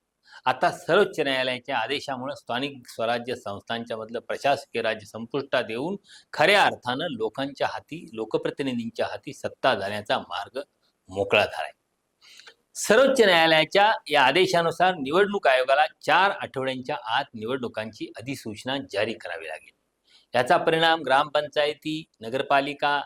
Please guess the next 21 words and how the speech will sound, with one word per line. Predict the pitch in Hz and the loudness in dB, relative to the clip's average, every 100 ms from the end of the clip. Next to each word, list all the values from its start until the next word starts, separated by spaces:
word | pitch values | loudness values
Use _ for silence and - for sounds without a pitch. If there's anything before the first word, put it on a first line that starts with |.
| - | -8
महापालिका, | 104 127 143 131 127 127 135 135 | -6 -4 -2 -2 -4 -2 -2 -2
जिल्हा | 107 107 139 | -6 -2 0
परिषदा, | 139 123 120 120 127 | 0 -6 -6 -4 -4
पंचायत | 123 - 117 120 139 127 | -6 -8 -8 -4 -4 -4
समित्या | - 117 117 117 107 107 _ _ _ _ | -10 -10 -8 -6 -6 -8 _ _ _ _
यासारख्या | 117 135 - 104 104 135 | -2 -2 -2 -6 -4 -4
संस्थांच्यावर | - 101 101 - 110 107 107 | -4 -10 -10 -12 -8 -4 -4
होणार | - 90 80 78 | -6 -12 -14 -14
आहे. | - _ _ _ _ _ _ _ _ _ _ _ _ _ _ - - - | -20 _ _ _ _ _ _ _ _ _ _ _ _ _ _ -20 -8 2
महाराष्ट्रात | 165 208 - 220 | 4 4 4 2
स्थानिक | 214 - 156 170 196 | 0 2 2 4 2
स्वराज्य | - 175 175 | 2 2 2
संस्थांच्या | - 165 151 165 160 147 | -2 -4 0 0 2 0
निवडणुका | 131 151 151 170 | 0 -2 0 0
दोन | 165 139 | 2 0
हजार | 139 143 147 | -2 -2 -4
सोळा | - 135 151 | 0 2 4
सतरा | 147 151 165 | 2 0 2
मध्ये | 151 135 | 2 -2
झाल्या | 107 110 104 | -4 -6 -8
होत्या. | - | -10